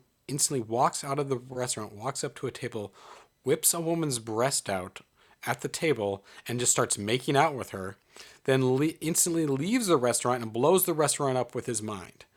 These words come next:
Then we cut to Arnold Schwarzenegger in his apartment,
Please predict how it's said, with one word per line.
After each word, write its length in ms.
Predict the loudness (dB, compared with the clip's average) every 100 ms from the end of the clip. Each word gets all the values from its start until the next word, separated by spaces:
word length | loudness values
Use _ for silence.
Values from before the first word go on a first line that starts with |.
| _ -20 -20 -20 -20 -20 -20 _ _ _
Then 240 | 4 6 6
we 100 | 0
cut 360 | 2 0 2
to 460 | 0 2 2 2 -2 _ _ _
Arnold 260 | 0 2 2
Schwarzenegger 640 | 0 0 0 0 0 0
in 80 | 2
his 120 | 2
apartment, 540 | 2 2 2 2 -2